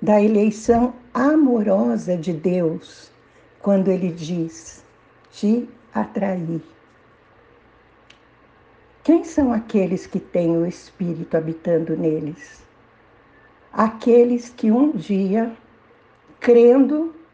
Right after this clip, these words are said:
disseram a Jesus, "Eu te aceito como meu Senhor, como meu Salvador." Aí então o Espírito veio habitar neles. Muitos não têm o Espírito de Deus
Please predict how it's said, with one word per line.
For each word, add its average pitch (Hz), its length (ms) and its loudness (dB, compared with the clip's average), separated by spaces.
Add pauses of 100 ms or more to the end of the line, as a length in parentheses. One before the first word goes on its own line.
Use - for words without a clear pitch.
(840)
disseram 277 840 2
a 302 80 2
Jesus, 220 760 -4 (120)
"Eu 247 240 2
te - 120 -8
aceito 175 720 -8 (600)
como 196 260 0
meu 185 200 -2
Senhor, 185 680 -4
como 214 260 -4
meu 175 220 -2
Salvador." 160 720 -8 (960)
Aí 185 360 -4
então 175 420 -6
o 196 60 -2
Espírito 165 640 -10
veio 160 320 -2
habitar 160 420 -8
neles. 160 600 -12 (1300)
Muitos 302 480 4
não 320 320 4
têm 302 300 4
o 220 40 0
Espírito 156 580 -8
de 151 100 -8
Deus 147 680 -6